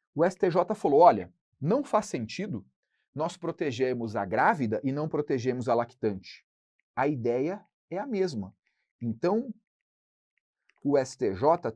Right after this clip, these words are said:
trouxe pra ela a mesma proteção. Ela trouxe pra ela a mesma proteção. E, na jurisprudência,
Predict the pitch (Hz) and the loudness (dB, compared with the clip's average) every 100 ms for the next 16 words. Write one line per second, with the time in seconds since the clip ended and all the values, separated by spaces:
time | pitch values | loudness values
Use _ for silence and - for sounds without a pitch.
0 | - 151 208 240 - - 87 92 160 - | -6 0 0 0 -8 -8 -4 0 0 0
1 | 107 - _ _ _ _ _ _ _ _ | -6 -14 _ _ _ _ _ _ _ _
2 | _ _ _ _ _ _ _ _ _ - | _ _ _ _ _ _ _ _ _ -8
3 | 156 165 131 127 139 143 139 180 - 117 | -4 0 -2 -2 -4 -2 -2 -4 -4 -8
4 | 92 _ _ _ _ _ _ _ _ _ | -8 _ _ _ _ _ _ _ _ _
5 | _ _ _ _ _ _ _ - 107 117 | _ _ _ _ _ _ _ -8 -6 -6
6 | 117 110 - - 160 123 139 160 _ _ | -6 -6 -6 0 2 2 -2 -6 _ _
7 | _ _ _ _ _ _ _ 147 175 131 | _ _ _ _ _ _ _ -4 -2 -2
8 | 127 139 147 143 214 - 110 104 _ _ | -2 -4 -2 -2 -2 -2 -8 -8 _ _
9 | _ _ - 131 135 143 127 127 165 165 | _ _ -8 0 0 0 -6 -2 -2 -2
10 | 175 - 170 135 113 107 82 | -4 -2 0 2 0 -4 -10